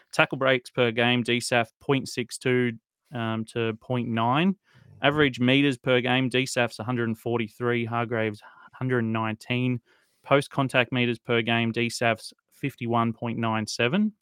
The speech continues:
Hargreaves is forty point four four. Tackles per game, D saf twenty-five point seven, Hargreaves twenty-two point six, tackle efficiency, D saf ninety-two point eight. Um,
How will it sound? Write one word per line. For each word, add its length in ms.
Hargreaves 600
is 480
forty 420
point 280
four 220
four. 300
Tackles 340
per 220
game, 320
D 140
saf 300
twenty-five 800
point 280
seven, 520
Hargreaves 600
twenty-two 560
point 260
six, 460
tackle 360
efficiency, 760
D 220
saf 360
ninety-two 680
point 280
eight. 240
Um, 380